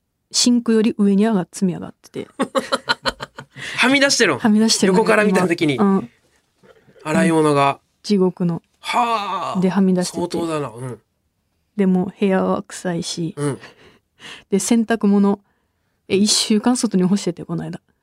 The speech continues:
Speaker 1: 気づいた時。
Speaker 2: <laughs>
Speaker 1: で、取り込む時、
Speaker 2: うん。
Speaker 1: カッピカピなってて。
Speaker 2: カッピカピだろ、もう一回雨にも当たってるし。
Speaker 1: そうそう、雨も備えだ。
Speaker 2: 濡れて乾いて、濡れて乾いてのやつやろ。うん。
Speaker 1: うん、そう。
Speaker 2: はあ。うん。
Speaker 1: うん、なんだけど、でも本当に、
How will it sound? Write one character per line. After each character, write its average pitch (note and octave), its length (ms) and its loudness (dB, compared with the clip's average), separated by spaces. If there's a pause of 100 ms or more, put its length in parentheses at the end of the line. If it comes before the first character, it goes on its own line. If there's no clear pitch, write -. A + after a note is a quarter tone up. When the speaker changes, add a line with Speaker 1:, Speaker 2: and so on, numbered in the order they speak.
(180)
Speaker 1:
気 - 120 0
づ A3 80 4
い G#3 60 0
た A3+ 80 2
時。 A3+ 280 2
Speaker 2:
<laughs> D#3 1160 0
Speaker 1:
で、 G#3 100 2
取 A3+ 240 2
り A#3+ 60 -8
込 A3+ 80 4
む B3 120 0
時、 G#3+ 220 -2
Speaker 2:
う F3+ 120 2
ん。 - 40 -6 (1300)
Speaker 1:
カ - 140 -4
ッ - 40 -8
ピ G#3 160 -6
カ G#3 120 0
ピ C4 140 0
な C4 60 2
っ G3+ 100 2
て F#3+ 80 0
て。 F3 120 -6
Speaker 2:
カ C4 80 2
ッ - 20 -2
ピ A#3+ 60 -4
カ B3+ 40 0
ピ - 20 2
だ A3+ 60 4
ろ、 E3+ 80 2
も D#3 140 2
う E3 40 4
一 E3 120 -4
回 A#3 260 2
雨 B3+ 280 2
に F3+ 100 4
も D3 100 4
当 C#3 80 2
た D3 80 -2
っ C#3 100 -6
て C#3+ 100 -10
る C#3+ 80 -4
し。 C3 240 -4
Speaker 1:
そ D#3+ 100 0
う - 20 -2
そ G3+ 100 -2
う、 G3+ 40 -2
雨 A3 140 4
も G#3+ 120 2
備 A3 260 2
え - 20 2
だ。 F3 80 2
Speaker 2:
濡 F#3 60 4
れ B3 140 2
て A#3 100 0
乾 A3 360 2
い - 20 -2
て、 D3 120 -10
濡 D3+ 120 -2
れ F3+ 80 2
て - 120 -6
乾 G#3+ 280 0
い - 20 0
て C#3+ 100 -6
の A#2+ 60 -8
や A#2 60 -8
つ G#2+ 100 -12
や G2+ 60 -12
ろ。 - 220 -20 (260)
う G#3+ 40 4
ん。 - 40 4
Speaker 1:
う - 20 4
ん、 G3+ 40 2
そ G3 160 2
う。 - 40 -4
Speaker 2:
は E3 600 -8
あ。 - 40 -20 (580)
う G#3 60 2
ん。 G3 80 2
Speaker 1:
う - 40 0
ん、 - 20 0
な A3 80 4
ん B3 60 4
だ A3+ 80 2
け F#3+ 80 2
ど、 F#3 100 4
で F3+ 120 4
も F#3 240 2
本 C#4+ 320 0
当 C4 100 0
に、 A#3+ 360 2